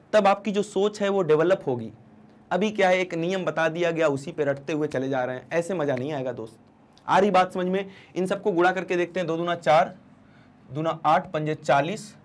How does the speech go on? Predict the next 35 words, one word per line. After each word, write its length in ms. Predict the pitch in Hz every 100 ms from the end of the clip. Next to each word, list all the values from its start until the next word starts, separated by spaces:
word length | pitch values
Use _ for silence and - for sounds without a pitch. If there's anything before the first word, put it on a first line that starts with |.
| _ -
चालीस 320 | 151 170 185
यहाँ 160 | 165 170
तक 120 | 190
हो 80 | 185
गया, 180 | 185 240 - - _ _ - _ - - - - - - - - - - - - - - - -
तीन 160 | 180 185
त्रिका 240 | 180 180
नौ, 120 | 170
त्रिक 180 | 170 170
सत्ताईस 440 | 170 - 156 180
यहाँ 160 | 160 165
तक 120 | 185 185
हो 80 |
गया, 180 | 180 208 - - - - - - -
शून्य 220 | - 170 185
लगा 220 | 180 175
दिया, 280 | 175 208 226 - _ - - - -
चार 180 | 147
से 120 | 156 180
इन 80 |
दोनों 160 | 165 170
में 100 | 170
गुणा 160 | 160 165
करेंगे 380 | 175 175 190 233 - - - -
तो 40 |
चार 220 | 151 - -
सत्ते 280 | 175 170
अट्ठाईस, 500 | 160 156 147 160 - -
आठ, 260 | 139 185 185 - - 120
दो, 220 | 143 196
चार 220 | - 135
दूना 260 | 135 165 240 - - - - -
आठ, 260 | 143 - - -
आठ 160 | 135
दो 140 | 151